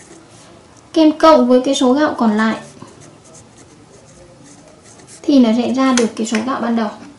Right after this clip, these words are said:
Em đặt phép tính ra. Ta có hai mươi lăm nghìn năm trăm. Các em cộng với mười nghìn hai trăm.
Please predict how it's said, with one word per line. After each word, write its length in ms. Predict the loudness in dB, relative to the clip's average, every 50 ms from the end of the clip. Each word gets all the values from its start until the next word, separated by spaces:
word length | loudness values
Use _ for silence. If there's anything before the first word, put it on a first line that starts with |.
| -20 -20 -20 _ -20 -20 -20 -20 -20 -20 -20 -20 -10 -6
Em 120 | -4 -2
đặt 140 | -2 -2 -2
phép 160 | -4 -6 -4 -2
tính 180 | 0 0 0
ra. 160 | 0 -2 -4 -6 -10 -16 -20 -20 -20 -20 -20 -20 -20 -20 -20 -20 -20 -20 -20 -20 -20 -20 -20 -20 -18 -10
Ta 120 | -8 -8 -4 -2
có 340 | -2 -2 0 -2 -2 -4 -8 -12 -18 -20 -18 -10 -10 -8 -6
hai 180 | -4 -2 0 0
mươi 140 | 0 0 0
lăm 220 | 0 0 2 2
nghìn 200 | 2 2 2 2
năm 180 | 2 2 0 0
trăm. 260 | -2 -2 -2 -2 -4 -4 -10 -18 -20 -20 -20 -20 -20 -20 -20 -20 -20 -20 -20 -20 -20 -20 -20 -20 -20 -20 -20 -20 -20 -20 -20 -20 -20 -20 -20 -20 -20 -20 -20 -20 -20 -20 -20 -20 -20 -20 -20 -20 -20 -20 -20 -20 -20 -16 -16 -14 -4 -2
Các 60 | 0
em 80 | 0 0
cộng 320 | 0 0 0 0 0 0
với 180 | 2 2 2 2
mười 180 | 4 4 4
nghìn 220 | 4 4 2 2 2
hai 220 | 0 0 -2 -4 -4
trăm. 300 | -2 -2 -2 -2 -2